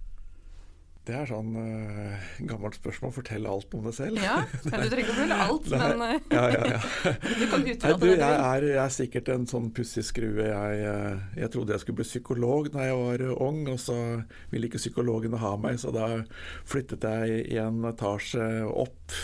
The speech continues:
Speaker 1: i blokka på Blindern, og så ble jeg sosiolog.
Speaker 2: Ja.
Speaker 1: Og det har jeg stort sett vært siden. Så tok jeg,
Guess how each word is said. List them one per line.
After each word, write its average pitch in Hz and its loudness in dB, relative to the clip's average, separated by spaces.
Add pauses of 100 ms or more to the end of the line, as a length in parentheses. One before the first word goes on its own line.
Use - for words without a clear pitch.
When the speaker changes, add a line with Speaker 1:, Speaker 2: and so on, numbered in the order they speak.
Speaker 1:
i 123 -2 (400)
blokka 123 -2
på 117 0
Blindern, 117 -2
og 120 -4
så 123 -4
ble 117 -2
jeg 120 -4
sosiolog. 175 0 (140)
Speaker 2:
Ja. 233 0 (580)
Speaker 1:
Og 127 0
det 127 2
har 135 -2
jeg 123 0
stort 120 -4
sett 113 -4
vært - -6
siden. 117 -2
Så 120 -4
tok 113 -4
jeg, 110 0